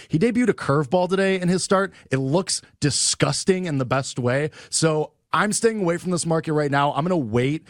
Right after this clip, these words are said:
and let the season go on and try to jump in at some point instead,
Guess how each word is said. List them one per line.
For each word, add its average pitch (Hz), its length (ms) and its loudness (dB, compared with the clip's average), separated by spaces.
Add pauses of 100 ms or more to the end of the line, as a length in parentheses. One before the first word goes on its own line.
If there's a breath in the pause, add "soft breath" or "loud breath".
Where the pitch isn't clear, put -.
(180 loud breath)
and 131 140 2
let 139 160 0
the 147 80 -2
season 139 300 0
go 117 180 4
on 113 240 0
and 123 100 -2
try 139 140 -2
to 127 100 0
jump 120 440 -2
in 131 320 0 (180 loud breath)
at 127 160 0
some 143 300 0
point 147 320 0
instead, 120 640 0